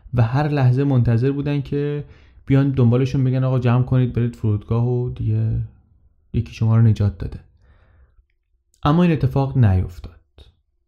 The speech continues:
با درخواست رابین موافقت نکردن. اینم بعد از نه ساعت این بچه خودشو تسلیم کرد. بمب تقلبی رو هم ازش گرفتن و اینم بازداشت کردن.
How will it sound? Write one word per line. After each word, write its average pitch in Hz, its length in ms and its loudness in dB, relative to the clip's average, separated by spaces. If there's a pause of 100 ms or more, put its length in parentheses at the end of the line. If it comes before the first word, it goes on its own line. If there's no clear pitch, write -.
با 120 100 0
درخواست 123 440 0
رابین 120 320 2
موافقت 110 580 0
نکردن. 151 680 -6 (840)
اینم 139 500 0
بعد 135 240 0
از 139 180 -2
نه 143 180 0
ساعت 131 340 -4
این 127 80 -2
بچه 113 240 -2
خودشو 123 720 -4
تسلیم 117 460 2
کرد. 117 260 -4 (600)
بمب 143 220 0
تقلبی 120 520 2
رو 131 60 2
هم 127 80 2
ازش 117 300 -2
گرفتن 170 500 -4
و 165 200 -8
اینم 147 280 -4
بازداشت 120 480 -2
کردن. - 260 -16